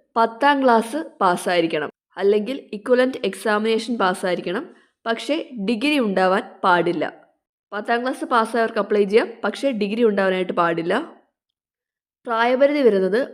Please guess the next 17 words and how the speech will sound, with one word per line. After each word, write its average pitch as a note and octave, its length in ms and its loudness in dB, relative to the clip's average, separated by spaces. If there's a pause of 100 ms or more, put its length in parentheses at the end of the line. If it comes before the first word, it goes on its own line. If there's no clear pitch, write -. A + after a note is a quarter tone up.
(120)
പതിനെട്ട് A#3 580 0
മുതൽ A#3+ 240 4 (260)
ഇരുപത് B3 460 4
വയസ്സ് F3+ 320 2
വരെയാണ്. D#3+ 400 2 (540)
അതായത് F#3+ 360 0 (160)
candidate G3 420 0
should G#3+ 200 -4
be A3+ 40 0 (120)
born F#3+ 200 2 (120)
between G3 360 0 (680)
ഒന്ന് A3+ 280 -2 (100)
പന്ത്രണ്ട് G3+ 420 2 (280)
രണ്ടായിരത്തി G3+ 480 2
അഞ്ചിനും G3+ 420 -2 (300)
ഒന്ന് G#3 320 -2
പന്ത്രണ്ട് F#3 400 -2